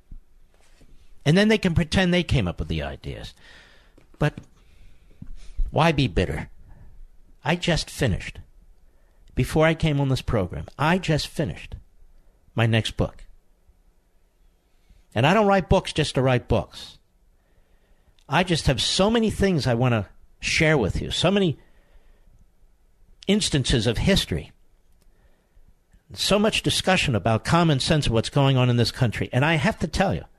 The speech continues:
this book I just finished, in my own estimation as the author, is up there with Liberty and Tyranny.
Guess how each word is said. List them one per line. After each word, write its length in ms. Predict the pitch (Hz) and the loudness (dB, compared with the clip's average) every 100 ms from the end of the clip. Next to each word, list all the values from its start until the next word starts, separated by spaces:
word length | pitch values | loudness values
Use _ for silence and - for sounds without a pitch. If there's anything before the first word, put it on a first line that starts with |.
| _ _ _ | _ _ _
this 160 | 170 - | 0 2
book 200 | 202 180 | 0 2
I 120 | 160 | 2
just 220 | 143 135 | 0 -2
finished, 420 | - 175 208 - - - - _ _ | 0 0 0 -4 -16 -20 -20 _ _
in 80 | 147 | 0
my 140 | 190 208 | 2 4
own 180 | 233 | 4
estimation 560 | 175 - 110 107 104 139 | 2 2 2 2 2 0
as 140 | 113 | 2
the 100 | 127 | 4
author, 400 | 127 127 - - - - _ _ _ _ _ _ _ _ _ | 4 2 0 -8 -12 -20 _ _ _ _ _ _ _ _ _
is 200 | 139 165 | -2 0
up 160 | 160 - | 0 2
there 240 | 147 139 | 2 4
with 180 | 131 117 | 2 2
Liberty 340 | 139 139 127 | 2 2 2
and 140 | 113 - | 2 2
Tyranny. 380 | 117 78 - | 0 0 -6